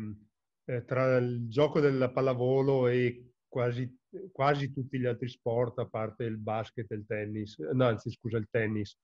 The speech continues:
Cioè che la partita non finisce finché non si mette giù l'ultimo punto, no? E quindi è proprio a obiettivo,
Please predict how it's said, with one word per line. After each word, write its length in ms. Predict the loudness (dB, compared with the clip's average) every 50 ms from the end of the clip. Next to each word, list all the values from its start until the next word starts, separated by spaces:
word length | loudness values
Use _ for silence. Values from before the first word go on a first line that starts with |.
| _ _ _ _ _ _ _ _ _
Cioè 200 | _ 2 2 2 4
che 440 | 6 6 8 8 6 4 0 -10 _ _ _ _
la 140 | 0 0 4
partita 400 | 4 2 2 4 2 4 6 8
non 160 | 8 6 6
finisce 480 | 4 2 2 4 2 2 2 0 0 0
finché 260 | 0 -2 0 2 2
non 120 | 2 2
si 120 | 0 0 2
mette 260 | 2 2 2 2 0
giù 120 | 0 0 0
l'ultimo 440 | 0 0 0 0 0 0 0 0 0
punto, 480 | -2 -2 -2 -2 -4 -4 -4 -4 -2
no? 240 | 0 0 -2 -2 -4 -8 _ _ _ _ _ _ _ _ _ _ _ _
E 120 | -4 -2
quindi 300 | 0 2 2 4 6 6
è 100 | 6 6
proprio 440 | 6 4 4 4 4 6 6 6 8
a 260 | 8 8 8 6 6
obiettivo, 1040 | 4 2 2 4 4 2 2 2 -2 -2 0 0 2 4 4 4 4 2 0 -6 _